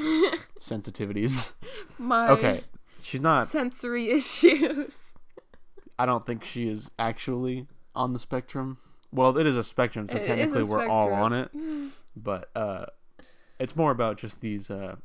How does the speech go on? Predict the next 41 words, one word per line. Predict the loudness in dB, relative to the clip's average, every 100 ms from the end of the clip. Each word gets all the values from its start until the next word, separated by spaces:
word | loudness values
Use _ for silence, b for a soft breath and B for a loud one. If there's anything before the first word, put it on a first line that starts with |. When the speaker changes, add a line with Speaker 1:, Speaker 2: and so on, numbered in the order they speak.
| -14
Speaker 2:
A | -6
very | -4
Speaker 1:
sensitivities | -2 -2 -4
Speaker 2:
particular | -4 -2 0 0 -2
Speaker 1:
she | -4 -6
has | -6 -6 -8 -8
to | -12
certain | -8 -8 -6
stimuli, | -8 -6 -6 -4 -6 -8 -10 -14 -14
and | -12 -12 -14 -18 -20 -20 _ _ _ -20 -20 _ -20 -20 -20 -20 -20 _ -20 b b b
you're | -10
picky | -6 -8 -6
about | -8 -8
everything, | -10 -14 -14 -16 -16
is | -8
what | -6
Speaker 2:
Yeah. | -4 -6
Speaker 1:
it | -8 -14
is. | -16 -8
Speaker 2:
Yeah. | -8 -8 -12 -20 -16
I | -12
don't | -12
know. | -12
Speaker 1:
Yeah. | -16 -18 -20 -20 -16 -2
Speaker 2:
Well, | 2 4
uh, | 2
we'll | 2 0
let | 0
you | -4
decide, | -6 -6 -6 -8
honestly, | -10 -12 -12 -14 -14 -14 -14 -12 -14 -16 -20 -14
when | -12 -10
we | -8 -4
Speaker 1:
No, | 2 4 4
Speaker 2:
make |
that | 0 -2
Speaker 1:
we | 0
Speaker 2:
episode. | 2 0
Speaker 1:
won't. | -2 -8 -6
I'm | -4 -4
deciding. | -4 -6 -6 -10